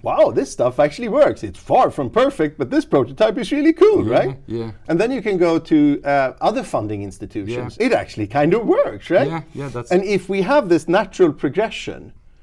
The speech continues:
Speaker 1: from the very early prototypes,
Speaker 2: Yeah.
Speaker 1: where you convince yourself, your friends,
Speaker 2: Yeah.
Speaker 1: some angels, and then the big banks maybe, or, or,
Speaker 2: Yeah.
Speaker 1: or the general public, population, right?
Speaker 2: Yeah, or
Speaker 1: To
Speaker 2: then,
Speaker 1: get an investment.
Speaker 2: then, then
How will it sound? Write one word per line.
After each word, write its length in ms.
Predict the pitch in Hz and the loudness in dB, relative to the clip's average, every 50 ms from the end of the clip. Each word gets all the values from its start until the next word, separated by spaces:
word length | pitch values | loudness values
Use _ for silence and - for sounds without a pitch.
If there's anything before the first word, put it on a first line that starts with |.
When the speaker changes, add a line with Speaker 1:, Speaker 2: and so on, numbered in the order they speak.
| - - _ | -20 -20 _
Speaker 1:
from 320 | - - 185 180 170 160 | 0 2 4 4 6 6
the 120 | 147 143 123 | 4 2 2
very 500 | 117 117 120 147 202 202 180 160 151 147 | 0 -4 0 4 6 6 6 6 6 4
early 320 | 139 135 131 123 120 110 | 4 2 2 2 0 -2
prototypes, 720 | 107 - 135 120 120 113 117 95 107 104 95 90 - - | -2 -2 -2 -2 -2 -4 -6 -4 -4 -6 -6 -6 -10 -12
Speaker 2:
Yeah. 220 | 90 95 101 98 95 | -10 -10 -8 -4 2
Speaker 1:
where 100 | 92 151 151 | 4 4 4
you 60 | 143 | 4
convince 360 | - 147 135 135 135 120 - | 2 -2 -2 0 -2 -2 -4
yourself, 560 | 127 113 - - 190 190 196 196 190 190 - - - - _ _ - - | -6 -4 2 4 6 6 6 6 4 0 -6 -20 -20 -20 _ _ -12 -6
your 160 | 127 120 104 | -4 -4 -4
friends, 580 | - - 170 170 170 175 185 185 180 - - - - - - | -2 0 0 2 2 2 0 -2 -4 -8 -16 -20 -20 -16 -12
Speaker 2:
Yeah. 240 | 101 113 113 113 | -10 -10 -8 -8
Speaker 1:
some 180 | 113 113 113 110 - | -8 -8 -8 -6 -2
angels, 680 | 151 165 180 180 180 170 180 175 175 180 170 - - - - - - - - - - - - - - - - | 0 2 4 4 6 6 6 6 4 2 -2 -4 -10 -18 -20 -20 -20 -20 -20 -20 -20 -20 -20 -20 -14 -6 -2
and 180 | 139 135 131 131 | 0 2 2 2
then 160 | 131 127 123 | 2 2 2
the 100 | 120 117 | 0 0
big 280 | 107 123 120 101 107 | 0 -2 -4 -4 0
banks 360 | 101 156 180 185 180 175 - - | 2 2 4 2 2 -2 -2 -2
maybe, 360 | 170 160 165 156 165 170 175 | 0 2 2 4 4 4 2
or, 240 | - 160 143 139 147 - | 4 2 2 2 2 0
or, 180 | - 147 151 156 | 2 2 2 2
Speaker 2:
Yeah. 60 | 127 | 2
Speaker 1:
or 100 | 165 160 | 0 4
the 140 | 147 165 151 | 4 4 4
general 340 | 131 170 156 151 147 143 123 | 4 4 2 2 2 0 -2
public, 500 | - - 131 - - 120 104 120 - - | -2 -4 -4 -2 -2 -4 -4 -6 -6 -4
population, 680 | - 127 127 131 113 104 98 87 85 - - 95 87 90 | -6 -6 -2 -2 -4 -2 -4 -6 -8 -10 -12 -12 -12 -10
right? 160 | 98 107 110 | -8 -8 -6
Speaker 2:
Yeah, 300 | 123 135 131 120 120 101 - | -6 -8 -8 -10 -12 -10 -8
or 160 | 113 113 110 | -6 -6 -4
Speaker 1:
To 60 | 107 | -2
Speaker 2:
then, 80 | 131 135 | 0 2
Speaker 1:
get 140 | 139 135 127 | 2 2 2
an 120 | 131 120 120 | 0 -2 -2
investment. 540 | 113 107 101 98 - 110 110 120 113 95 110 | -4 -4 -6 -8 -10 -8 -10 -10 -8 -8 -8
Speaker 2:
then, 180 | 127 123 110 | -6 -6 -6
then 100 | 107 - | -8 -10